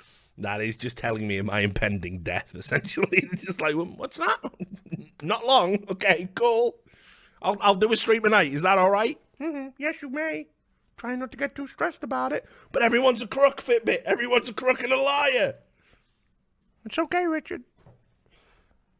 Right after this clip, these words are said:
You're gonna bury me with this fucking thing. Right, anyway. Um, <laughs> uh,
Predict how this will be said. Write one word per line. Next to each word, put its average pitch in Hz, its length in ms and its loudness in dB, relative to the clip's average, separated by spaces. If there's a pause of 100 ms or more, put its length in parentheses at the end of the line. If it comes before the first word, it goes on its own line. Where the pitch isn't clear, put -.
(160)
You're 185 60 -18
gonna 185 120 0
bury 214 280 8
me 214 120 6
with 185 100 8
this 165 100 2
fucking 120 320 -2
thing. 87 260 -8 (1160)
Right, 127 140 8
anyway. 120 320 0 (540)
Um, 139 500 4 (300)
<laughs> - 280 -14
uh, - 40 0